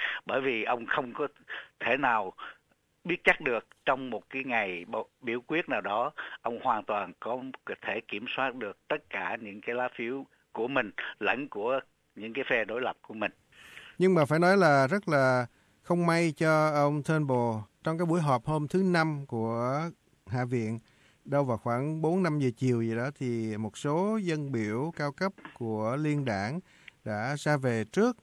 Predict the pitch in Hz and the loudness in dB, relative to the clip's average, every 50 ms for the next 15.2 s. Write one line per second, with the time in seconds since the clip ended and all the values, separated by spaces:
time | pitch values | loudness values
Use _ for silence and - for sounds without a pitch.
0 | _ - 143 139 135 135 135 156 - - 151 147 151 156 165 170 165 156 151 135 | _ -4 -2 0 2 2 2 2 0 0 0 2 2 2 0 0 0 -2 -2 -2
1 | 123 117 135 123 - - 143 139 147 160 165 165 165 165 160 160 156 - - 143 | -4 -4 -4 -4 -2 0 0 2 2 0 0 -2 -2 -4 -4 -6 -8 -8 -4 -4
2 | 143 151 143 139 135 131 135 135 131 127 123 - - 147 - 151 143 147 165 185 | -2 0 0 0 0 0 0 -2 -4 -4 -4 -4 -4 -4 -2 -2 0 2 0 2
3 | - - 147 127 117 117 117 107 - - _ _ _ _ _ _ 135 139 143 143 | 2 2 2 2 2 2 0 -2 -4 -8 _ _ _ _ _ _ 0 2 2 2
4 | 127 - 131 120 113 107 - 156 160 156 143 123 113 110 104 104 104 107 117 117 | 2 0 -2 -2 -2 0 0 2 2 4 2 2 0 -2 -4 -4 -4 -2 -2 0
5 | 113 113 110 110 107 107 110 104 - - - 185 - - 139 123 113 110 - - | 0 0 0 0 0 -2 -2 -4 -4 -2 -2 -2 -2 -2 -2 -2 -2 -2 0 2
6 | 165 185 170 - 151 127 117 113 - _ _ _ _ - _ _ _ _ - 214 | 2 2 2 2 2 2 0 -2 -4 _ _ _ _ -20 _ _ _ _ 2 4
7 | 220 180 160 170 170 156 139 131 131 123 127 131 131 123 135 135 135 131 131 127 | 6 6 6 6 6 4 6 6 4 4 4 2 0 -2 -2 0 2 2 2 2
8 | 127 135 147 151 151 147 135 117 113 117 127 127 120 123 123 117 117 123 135 151 | 2 2 2 2 2 2 2 2 0 0 -2 -4 -6 -4 -2 -2 0 0 0 0
9 | 175 190 190 - _ _ _ _ _ - 160 160 170 175 165 165 190 175 151 135 | -2 -2 -4 -8 _ _ _ _ _ -4 -2 0 2 2 2 0 0 0 0 0
10 | 123 - - 135 135 139 160 185 208 208 214 - 151 170 208 202 - 190 240 - | -2 -2 0 0 2 2 2 2 0 -2 -2 -2 -2 -2 -2 0 2 2 2 0
11 | - _ _ _ _ _ 165 175 180 170 151 127 107 104 - 190 196 - _ _ | -2 _ _ _ _ _ 4 4 4 4 4 2 2 2 0 -2 -4 -8 _ _
12 | _ _ _ _ - 143 135 135 139 160 208 240 233 - - 156 143 135 131 131 | _ _ _ _ -2 0 0 0 2 2 2 2 0 -2 -2 -2 0 0 0 0
13 | 127 123 123 123 120 120 127 147 160 160 147 131 117 113 117 135 165 - - 143 | 2 2 2 2 2 0 0 -2 -2 -2 -2 -2 -2 -2 -2 -4 -6 -6 -6 -6
14 | 135 - 170 160 156 151 160 175 185 202 196 156 123 131 156 185 180 165 151 143 | -4 -4 -2 -4 -2 -2 -2 0 0 0 0 0 0 0 0 2 2 2 2 2
15 | 131 120 110 | 2 0 -2